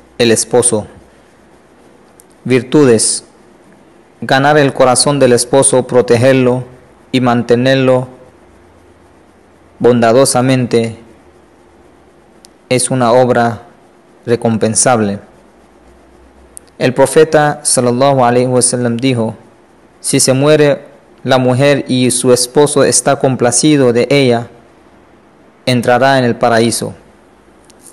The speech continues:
El profeta, sallallahu alaihi wasallam, dice: "Si la mujer en la vida mundana hace daño a su esposo o lo trata mal,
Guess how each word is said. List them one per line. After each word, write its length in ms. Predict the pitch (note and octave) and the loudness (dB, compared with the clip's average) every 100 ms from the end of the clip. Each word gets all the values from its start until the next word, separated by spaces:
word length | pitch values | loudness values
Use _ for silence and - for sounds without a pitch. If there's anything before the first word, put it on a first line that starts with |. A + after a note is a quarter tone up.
| _ _ _ _ _ _ _ _ _ | _ _ _ _ _ _ _ _ _
El 140 | C3+ B2+ | -6 -2
profeta, 360 | C3+ D#3 D3+ | 0 2 2
sallallahu 520 | D3 C3+ C3+ D3 C#3+ C3+ | 2 -2 0 2 2 2
alaihi 160 | C3+ | 2
wasallam, 440 | C3 B2 B2+ B2+ B2 | 0 -2 -2 -4 -2
dice: 480 | C#3 - B2+ B2 - - - _ - _ _ | -2 0 -2 -4 -10 -20 -20 _ -20 _ _
"Si 160 | - C#3 | -6 -2
la 120 | C3+ | 0
mujer 580 | C3+ C3+ D#3 C#3 C3+ - | 2 2 2 0 -6 -6
en 120 | C3+ | -2
la 100 | B2+ | 0
vida 200 | C#3 D3+ | 2 2
mundana 600 | C#3+ C3 C3+ D3 D3 C#3+ - | 2 0 2 2 2 0 -2
hace 280 | C#3 D3 C3 | 0 2 2
daño 340 | D3+ D#3 D3+ | 2 2 2
a 60 | C3+ | 2
su 160 | C3 | 0
esposo 580 | B2 - C#3+ C3+ C3 A#2+ | 0 0 0 2 2 2
o 80 | A#2+ | 2
lo 140 | A#2+ | 0
trata 300 | - C#3+ C#3+ | 0 0 0
mal, 360 | C3+ C3 C3+ | 2 0 -2